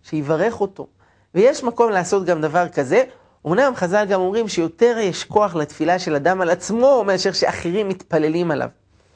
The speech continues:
כמובן שאדם במעשים שלו גם יכול לקלקל.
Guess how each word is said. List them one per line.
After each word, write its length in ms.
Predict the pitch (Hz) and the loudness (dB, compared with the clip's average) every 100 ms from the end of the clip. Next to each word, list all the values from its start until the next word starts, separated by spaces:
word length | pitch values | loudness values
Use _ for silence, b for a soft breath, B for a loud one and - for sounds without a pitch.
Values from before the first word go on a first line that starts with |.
| B B B B B B B B B B B B B - | B B B B B B B B B B B B B -6
כמובן 720 | 170 170 165 262 254 170 180 - _ _ - | -4 -2 0 0 2 -2 -4 -14 _ _ -12
שאדם 440 | - 160 151 214 | -4 -2 0 -2
במעשים 440 | 208 175 165 214 196 | 0 -2 -2 -4 -4
שלו 180 | 185 | -2
גם 160 | 170 160 | -2 -4
יכול 260 | 151 196 196 | -2 -2 -2
לקלקל. 580 | - 160 - - 190 | -4 -8 -6 -8 -8